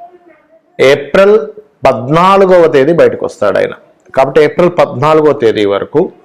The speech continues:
ఈ, ఎందుకంటే సర్వసాధారణంగా ఇది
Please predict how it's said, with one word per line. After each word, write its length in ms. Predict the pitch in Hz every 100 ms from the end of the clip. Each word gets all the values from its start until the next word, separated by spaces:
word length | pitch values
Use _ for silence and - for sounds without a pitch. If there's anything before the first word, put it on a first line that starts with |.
| - _ _ _ _ _ -
ఈ, 340 | 151 156 156 156 - -
ఎందుకంటే 500 | 117 131 165 160 190
సర్వసాధారణంగా 1400 | - 120 117 139 139 139 156 156 156 160 160 175 202 - - _ _ _ _ _ _ _ -
ఇది 560 | 131 143 127 135 156